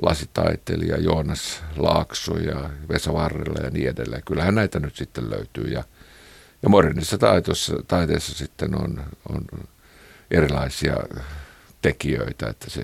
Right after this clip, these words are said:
siellä, siellä on, on Markka Mäkelästä lähtien sitten erilaisia eri taiteilijoita, kansainvälisestikin hyvin arvostettuja. Ja, ja joku, joku saattaa tehdä vähän Andy Warholimaisia töitä ja,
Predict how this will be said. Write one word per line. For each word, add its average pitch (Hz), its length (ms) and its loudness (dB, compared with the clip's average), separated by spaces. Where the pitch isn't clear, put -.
siellä, 62 340 -4
siellä - 380 -4
on, - 120 -2
on - 140 -2
Markka 78 320 2
Mäkelästä 78 560 2
lähtien 73 440 0
sitten - 320 -6
erilaisia 69 600 -2
eri 76 220 2
taiteilijoita, 67 720 0
kansainvälisestikin 64 1080 -4
hyvin 60 200 -2
arvostettuja. - 720 -8
Ja, 60 260 -10
ja 82 140 4
joku, 90 300 8
joku 90 240 4
saattaa 85 360 2
tehdä 95 280 4
vähän 90 340 4
Andy 90 300 4
Warholimaisia 80 1300 2
töitä 80 440 8
ja, 78 300 4